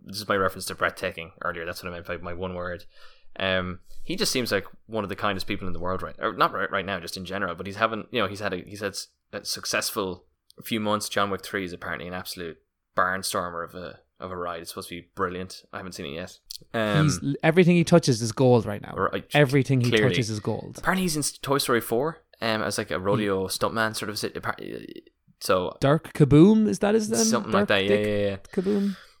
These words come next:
Speaker 1: But he's up, so this was a huge reveal because there was already huge buzz behind, you know, Cyberpunk. So this is the makers behind Witcher three. So
Speaker 2: C D Projekt Red?
Speaker 1: like, they, I think they're a Polish studio. I think they're, like, a pretty small team, like, relatively speaking.
Speaker 2: They
Speaker 1: But
Speaker 2: sure
Speaker 1: they,
Speaker 2: are.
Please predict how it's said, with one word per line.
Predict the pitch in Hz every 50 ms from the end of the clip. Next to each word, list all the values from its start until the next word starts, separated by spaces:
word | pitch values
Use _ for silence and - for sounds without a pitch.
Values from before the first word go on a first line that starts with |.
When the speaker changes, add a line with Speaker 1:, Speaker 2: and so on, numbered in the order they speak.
| _ - _ -
Speaker 1:
But | 131 120
he's | 127 131 127
up, | 131 131 -
so | - - 123 113 87 - -
this | - - 131 127 147
was | 127
a | 117
huge | 101 - - 110 110 110 95 101
reveal | 92 95 92 87
because | 78 90 - 110 104 90 - -
there | - 98 98
was | 101 117
already | 127 131 117 104
huge | - - 110 107 98 -
buzz | - 95 87 -
behind, | - - 90 85 85 85 85 82 - - - _ _
you | - - 98
know, | 87
Cyberpunk. | - 104 92 87 87 - 90 82 - - - _ _ _ _ _ _ _ _ _
So | - - - 95 90 87 85 78 - _ _ _ _ _ _ _
this | - - 82 - -
is | 95
the | - 95 87
makers | 98 98 92 - 98
behind | 95 - 92 87 87
Witcher | 90 - - 87
three. | - - - 98 98 101 104 104 - _ _ -
So | 113 -
Speaker 2:
C | - - - 120 113
D | 117 113
Projekt | - - 127 117 104 117 113 -
Red? | 117 120 131 160 - - - - -
Speaker 1:
like, | 87 95 98 - - -
they, | 104 104 104 98 - - _ _ _ _ _ _ _ _ -
I |
think | 147 175
they're | - 147
a | -
Polish | - - 127 180 - -
studio. | - 98 82 80
I | 82
think | - 160 -
they're, | 160 123
like, | 110 - -
a | 90
pretty | _ - - 151 135 113
small | - - 107 98 90
team, | 90 - 117 117 113 95 80 62
like, | 67 85 - - - - -
relatively | - - 98 101 98 95 92
speaking. | - - - 101 95 - 87 78 69
Speaker 2:
They | - 107
Speaker 1:
But | 95 -
Speaker 2:
sure | - 165 160 156 147
Speaker 1:
they, | 151
Speaker 2:
are. | 156 139 139 139 -